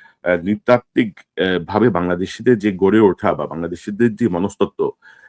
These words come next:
সেই মনস্তত্ত্ব কখনোই এই জিনিসটাকে সমর্থন করে না। এবং আপনারা জানেন যে, আহ, ত্রয়োদশ সংসদ নির্বাচনের আগে যে বারোটা সংসদ নির্বাচিত, নির্বাচন হয়েছে, তার মধ্যে যেই নির্বাচনগুলো সুষ্ঠু হয়েছে, সেই নির্বাচনেও কিন্তু কোনো পীরের দল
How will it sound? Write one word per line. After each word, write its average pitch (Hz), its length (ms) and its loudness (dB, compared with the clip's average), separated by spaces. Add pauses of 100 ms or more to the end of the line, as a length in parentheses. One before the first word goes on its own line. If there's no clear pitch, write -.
সেই 160 180 8
মনস্তত্ত্ব 120 560 4
কখনোই 113 500 2 (340)
এই 95 80 -4
জিনিসটাকে 92 360 -2
সমর্থন 80 440 -6
করে 78 200 0
না। 71 100 -4
এবং 76 180 -6
আপনারা 101 220 2
জানেন 131 300 4
যে, 151 120 2
আহ, - 880 -2
ত্রয়োদশ 117 400 6
সংসদ 113 480 -4
নির্বাচনের 110 500 2
আগে 95 240 0
যে 98 120 -2
বারোটা 90 380 0
সংসদ 113 320 -6
নির্বাচিত, 92 440 -4 (240)
নির্বাচন 98 460 -4
হয়েছে, 95 360 0 (480)
তার 104 140 4
মধ্যে 139 200 4
যেই 113 280 6
নির্বাচনগুলো 156 680 6
সুষ্ঠু - 340 -4
হয়েছে, 82 380 -4 (440)
সেই 143 240 6
নির্বাচনেও 139 640 4
কিন্তু 160 240 -4
কোনো 127 380 2 (400)
পীরের 143 360 6
দল 95 320 4